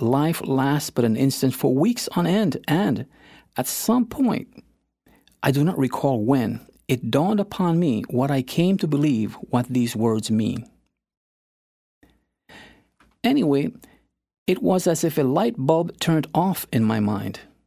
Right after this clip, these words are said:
Eureka! Yes, I meant to say off.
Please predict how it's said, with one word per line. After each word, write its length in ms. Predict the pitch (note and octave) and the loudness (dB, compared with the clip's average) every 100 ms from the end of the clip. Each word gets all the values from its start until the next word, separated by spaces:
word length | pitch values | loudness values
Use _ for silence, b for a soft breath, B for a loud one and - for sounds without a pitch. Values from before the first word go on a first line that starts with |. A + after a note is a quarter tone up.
| _ _ _ _ | _ _ _ _
Eureka! 540 | D#3+ F#3+ C4+ C4 G2 F#2+ - _ _ _ _ _ _ _ _ _ _ _ _ | 0 2 2 0 -2 -4 -20 _ _ _ _ _ _ _ _ _ _ _ _
Yes, 460 | - G3 C3 - - _ _ _ _ - | -2 0 -2 -10 -18 _ _ _ _ -2
I 80 | |
meant 260 | C3 F#3+ A3 | 2 2 0
to 60 | G#2 | -2
say 300 | - - A2+ - | -2 -2 -2 -2
off. 520 | - A2 - - | -2 0 -6 -16